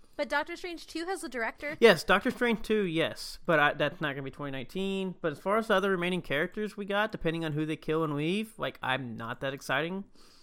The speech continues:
Speaker 2: And speaking of which, Into the Badlands should finish up or start their new season,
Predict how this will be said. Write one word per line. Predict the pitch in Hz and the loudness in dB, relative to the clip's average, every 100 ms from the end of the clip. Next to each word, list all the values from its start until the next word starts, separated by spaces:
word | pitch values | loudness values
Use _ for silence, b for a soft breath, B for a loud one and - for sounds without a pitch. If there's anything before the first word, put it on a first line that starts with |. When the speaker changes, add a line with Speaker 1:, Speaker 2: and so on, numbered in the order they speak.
| B B B B B B B B - - - - | B B B B B B B B -20 -18 -12 -8
Speaker 2:
And | 147 | -2
speaking | 175 165 | -2 0
of | |
which, | 160 - | -2 0
Into | 170 170 | -2 0
the | 156 | 0
Badlands | 151 156 156 147 - | 0 0 -4 -6 -8
should | - 147 - | -8 -8 -2
finish | 165 147 - | -2 -2 0
up | 143 139 | -2 -2
or | 131 | -6
start | - 135 131 | -2 -4 -2
their | 135 | -6
new | 131 | -6
season, | - - 135 131 123 117 | -8 -8 -8 -6 -8 -8